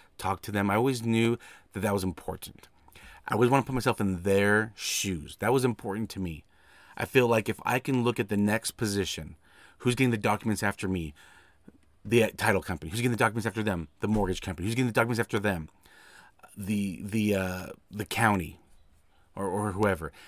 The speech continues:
I just knew if, if I thought about that, the roles after me, who's touching the documents, who's relying on these documents, if I put myself in their, in their shoes, it made me better. It made me more professional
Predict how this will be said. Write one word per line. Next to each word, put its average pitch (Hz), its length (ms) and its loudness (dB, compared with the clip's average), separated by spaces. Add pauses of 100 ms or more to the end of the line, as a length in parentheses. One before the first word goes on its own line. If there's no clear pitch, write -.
(140)
I 117 80 0
just 117 180 0
knew 127 500 6
if, 110 220 -4
if 104 140 -4
I 98 100 0
thought 139 280 -2
about 135 240 2
that, 104 260 2 (240)
the 113 140 -4
roles 127 580 4
after 123 420 0
me, 98 380 0 (720)
who's 123 220 4
touching 135 300 -2
the 131 60 0
documents, 123 720 -2 (320)
who's 120 200 2
relying 98 560 2
on 131 140 4
these 127 160 -2
documents, 123 800 -4 (1400)
if 101 80 -10
I 98 40 -4
put 120 140 -2
myself 131 260 2
in 120 60 -10
their, 120 140 2
in 107 300 0
their 120 200 6
shoes, 101 680 0 (300)
it 110 100 -4
made 107 260 2
me 110 160 4
better. 85 380 -6
It - 60 -8
made 104 160 2
me 107 80 4
more 110 160 2
professional 85 640 -6